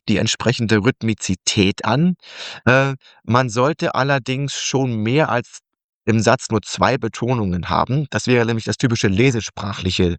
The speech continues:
Duktus. Also, "Heute haben wir schönes Frühlingswetter. Gestern war ich einkaufen." Immer zwei Betonungen pro Satz. Es dürfen gerne mehr sein für mehr Spontanität,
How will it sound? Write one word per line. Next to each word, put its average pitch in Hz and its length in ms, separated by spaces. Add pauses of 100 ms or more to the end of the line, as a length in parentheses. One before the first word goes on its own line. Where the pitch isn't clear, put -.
Duktus. - 520
Also, 107 340 (440)
"Heute 160 500
haben 135 260
wir 135 240 (220)
schönes 123 400
Frühlingswetter. 117 800 (200)
Gestern 156 500
war 113 160
ich 135 280
einkaufen." - 720
Immer 135 240
zwei 113 320
Betonungen 113 640
pro 95 200
Satz. 104 340 (380)
Es - 180
dürfen 160 360
gerne 135 220
mehr 143 380
sein 107 340
für 107 200
mehr 101 180
Spontanität, 98 920